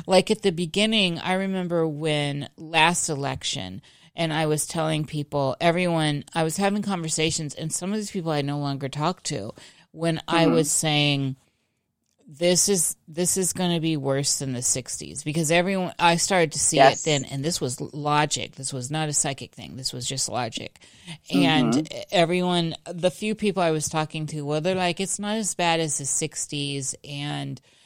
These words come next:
Speaker 1: uh, it, you know, it'll even out and all this." And I said, "It is worse than the sixties."
Speaker 2: It is worse.
Speaker 1: Even though four years ago, it hadn't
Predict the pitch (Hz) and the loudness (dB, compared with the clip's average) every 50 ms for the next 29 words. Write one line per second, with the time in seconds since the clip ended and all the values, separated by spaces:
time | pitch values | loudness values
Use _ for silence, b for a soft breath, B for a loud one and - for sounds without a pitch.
0 | _ _ _ _ _ - - 151 139 135 127 123 127 127 127 - - - - - | _ _ _ _ _ -6 -4 -2 -2 -2 -2 -2 -4 -4 -6 -6 -8 -10 -12 -18
1 | - _ - 175 170 - - - 190 156 160 160 151 147 147 147 147 151 - - | -16 _ -2 -2 -2 -2 -2 -4 -4 -2 -2 -2 -2 -4 -4 -4 -6 -8 -10 -12
2 | _ _ - 165 156 165 160 143 147 - - _ 180 180 180 170 180 165 156 147 | _ _ -6 -4 -2 -2 -2 -2 -4 -6 -10 _ -6 -4 -2 -2 0 0 2 2
3 | 147 147 147 147 147 - - 147 143 139 139 143 143 147 147 143 147 139 135 131 | 2 4 4 2 2 0 -2 -4 -6 -4 -4 -2 -2 -2 -2 -2 -2 0 0 -2
4 | 135 139 - - - b b b b b b b b _ _ _ _ - - 170 | -2 -2 -4 -4 -4 b b b b b b b b _ _ _ _ -4 0 0
5 | 160 156 147 147 147 147 139 - - _ _ 147 156 160 160 - - - 160 147 | 2 2 2 0 0 -2 -4 -6 -8 _ _ 0 0 0 2 0 0 0 0 0
6 | 147 147 143 - - _ _ 143 147 - _ _ 147 156 156 147 147 139 - - | 0 0 -2 -4 -12 _ _ -10 -10 -10 _ _ 0 2 2 2 2 2 0 -2
7 | - - _ _ - 127 127 135 156 151 143 147 143 - - - - _ 143 139 | -4 -8 _ _ -20 -20 -10 -4 0 0 0 0 0 -2 -6 -8 -12 _ -20 -12
8 | 139 127 123 127 131 - - 127 120 - - - - 92 71 - - B B B | -8 -6 -6 -4 -2 -2 -2 -4 -4 -6 -8 -8 -8 -10 -12 -12 -14 B B B
9 | B B B _ 151 156 180 175 180 180 196 208 202 - 147 117 113 - - - | B B B _ -20 -2 4 6 8 8 8 8 8 8 8 8 8 6 0 -8
10 | - - 151 - 202 185 190 185 208 214 196 190 180 175 165 160 156 147 147 - | -12 -18 -12 -6 -2 -2 0 0 0 0 0 2 2 4 4 4 2 0 -2 -4
11 | - _ - _ - _ _ - 175 165 160 165 180 185 196 190 175 190 185 156 | -6 _ -20 _ -20 _ _ -4 -2 0 0 2 2 2 2 2 2 0 -2 0
12 | - 147 139 135 131 131 131 127 - - - - 156 151 170 175 165 156 156 151 | 0 0 2 2 2 2 0 0 -2 -4 -4 -4 -4 -2 -2 0 0 0 0 -2
13 | 151 147 143 | -4 -8 -10